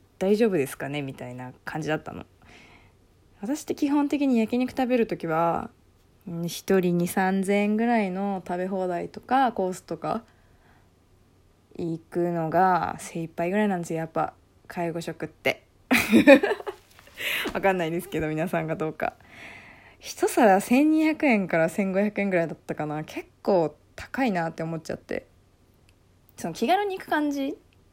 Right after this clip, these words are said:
ではなかったの、私の中ではね。社会人一年目でね。で、私、やっぱ大体の人にそうなんですけど、相手の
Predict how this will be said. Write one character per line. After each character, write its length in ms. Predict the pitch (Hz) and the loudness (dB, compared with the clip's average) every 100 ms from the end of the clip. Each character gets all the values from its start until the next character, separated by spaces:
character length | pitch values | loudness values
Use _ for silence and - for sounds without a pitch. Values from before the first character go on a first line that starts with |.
| _ _ _ _ _ _ _ _ _ _ 233 | _ _ _ _ _ _ _ _ _ _ -14
で 300 | 208 190 214 | -6 0 2
は 80 | |
な 120 | 180 196 | 2 2
か 80 | |
っ 20 | 190 | 0
た 100 | - | -2
の、 60 | |
私 220 | - 185 | -4 -2
の 120 | 180 180 | -2 -2
中 220 | 220 220 | 4 4
で 80 | 69 | 2
は 100 | - | -2
ね。 220 | 269 - _ - _ | -2 -4 _ -20 _
社 160 | - - | -18 -4
会 200 | 175 160 | -4 -4
人 100 | 143 | -8
一 160 | 160 | -6
年 140 | 175 180 | -4 -2
目 100 | 165 | -4
で 80 | |
ね。 220 | 156 214 240 - - - - - _ _ _ _ _ | -4 -4 -6 -16 -20 -20 -20 -20 _ _ _ _ _
で、 160 | 175 170 | -4 -2
私、 580 | 170 226 277 262 262 | -2 -2 0 2 0
や 100 | 262 | 0
っ 40 | 254 | -2
ぱ 100 | 208 | 2
大 300 | 196 262 311 | 4 4 4
体 180 | 381 370 | 2 4
の 100 | 214 | 2
人 160 | - | 0
に 80 | 175 | -4
そ 140 | - | -4
う 40 | 185 | -4
な 100 | 165 | -2
ん 40 | |
で 60 | 160 | -4
す 80 | - | -8
け 140 | 165 | -6
ど、 300 | 160 156 - - - - - _ _ | -2 -4 -6 -12 -20 -20 -20 _ _
相 240 | 220 294 | -2 -2
手 140 | 320 330 | 0 0
の 440 | 320 311 311 311 | 2 0 0 -4